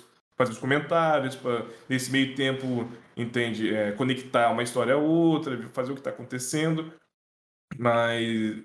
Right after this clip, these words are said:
eu falei, por isso que eu falei, eu acho que falei que Neves, é muito mais difícil pra mim comentar do que jogar, cara. Eu fico mais, muito mais nervoso, inclusive, jogando, comentando do que jogando.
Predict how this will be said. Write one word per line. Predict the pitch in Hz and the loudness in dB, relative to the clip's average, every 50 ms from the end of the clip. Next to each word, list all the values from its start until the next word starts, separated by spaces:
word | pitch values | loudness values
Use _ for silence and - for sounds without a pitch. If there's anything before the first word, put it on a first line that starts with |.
| - - | -10 -4
eu | 117 120 123 | -2 -2 -2
falei, | 123 180 180 - | 0 -2 -4 -2
por | - 156 | -2 -2
isso | 160 - | -2 -2
que | |
eu | - | -2
falei, | 233 262 175 147 123 104 | 0 2 2 2 0 0
eu | - 135 147 | 0 0 0
acho | 151 156 | 0 0
que | - | 0
falei | - 165 160 | 0 0 0
que | 160 165 | 0 2
Neves, | 170 147 131 123 131 | 0 0 2 2 0
é | 139 | 0
muito | 147 170 - | 0 0 -2
mais | - 220 - | -4 -6 -6
difícil | 226 190 - 220 | -6 -8 -8 -4
pra | - 185 | -2 0
mim | 165 151 151 135 127 - - _ _ _ _ _ _ _ _ - | 2 2 2 0 -2 -6 -12 _ _ _ _ _ _ _ _ 0
comentar | - 165 170 180 175 170 175 151 156 160 | 2 2 4 4 2 2 2 0 0 0
do | 165 | -2
que | 160 160 | -4 -4
jogar, | 156 185 170 - 135 - - | -4 -4 -2 0 0 0 0
cara. | - - 127 110 117 - - _ _ _ _ _ - | 0 -2 -2 -2 -2 -6 -14 _ _ _ _ _ -12
Eu | 139 | -8
fico | 135 156 160 160 | -4 -4 -2 0
mais, | 151 170 208 196 196 - | 0 0 0 -2 -4 -2
muito | 185 196 202 | -2 0 0
mais | 220 220 202 | 2 0 2
nervoso, | 202 208 190 165 151 175 208 208 226 | 2 2 2 2 2 2 2 2 0
inclusive, | 208 - 170 160 160 170 170 185 | -2 0 0 2 2 0 0 0
jogando, | 170 175 165 151 147 151 156 170 165 160 - | 0 0 2 2 2 2 2 2 0 -4 -6
comentando | - 165 165 165 165 160 156 170 | -2 0 0 2 2 0 -2 -4
do | 170 - | -4 -8
que | - 185 | -8 -4
jogando. | 196 220 220 202 180 170 156 143 139 | -4 -2 -2 0 0 0 0 -2 -4